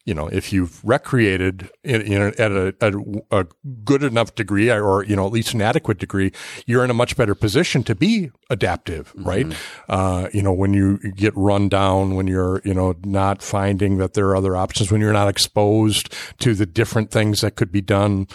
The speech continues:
Speaker 1: you know, that's reading, that's, you know, whatever, getting out into the park and just going, "Wow, I am, what is, what is that smell? I really like that <laughs> smell," you know, whatever. Uh, you don't necessarily have that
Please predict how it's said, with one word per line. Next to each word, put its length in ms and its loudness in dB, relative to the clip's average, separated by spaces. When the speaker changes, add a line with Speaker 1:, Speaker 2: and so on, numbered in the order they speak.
Speaker 1:
you 100 0
know, 300 -4
that's 440 -2
reading, 640 2
that's, 380 0
you 100 -4
know, 80 -2
whatever, 760 0
getting 240 0
out 220 2
into 160 0
the 80 0
park 320 0
and 80 -2
just 160 -2
going, 260 -6
"Wow, 300 -4
I 80 -6
am, 260 -6
what 160 2
is, 480 -2
what 160 2
is 180 0
that 240 -2
smell? 500 0
I 40 2
really 380 0
like 280 -4
that 220 0
<laughs> 100 -2
smell," 380 -2
you 100 2
know, 140 4
whatever. 560 2
Uh, 560 4
you 220 -2
don't 340 2
necessarily 360 0
have 260 0
that 260 0